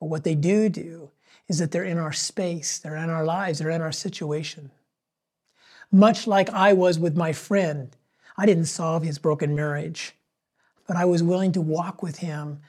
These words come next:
until the end. You know, I have to tell you that my friend's marriage did not end.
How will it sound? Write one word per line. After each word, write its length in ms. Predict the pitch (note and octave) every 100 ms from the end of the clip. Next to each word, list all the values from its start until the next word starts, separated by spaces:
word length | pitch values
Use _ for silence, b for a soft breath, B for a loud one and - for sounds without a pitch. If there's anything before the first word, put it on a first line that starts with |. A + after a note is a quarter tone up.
| b F3+
until 340 | D3+ F#3 D3+
the 160 | D3 C#3+
end. 340 | C#3 C#3+ - _ _ _ _ _ _ _ B -
You 80 |
know, 60 | G3+
I 100 | G3
have 240 | F3+ G#3+
to 100 | G#3
tell 320 | - F#3+ F#3 F#3
you 320 | E3 D#3 D3 B B B
that 180 | F3+ F#3+
my 180 | F#3 F#3
friend's 320 | F3+ G#3 F#3+
marriage 500 | F3+ F3+ G3 G3 C#3
did 160 | F#3+ F#3
not 220 | E3+ D3+
end. 340 | E3 C3+ C#3+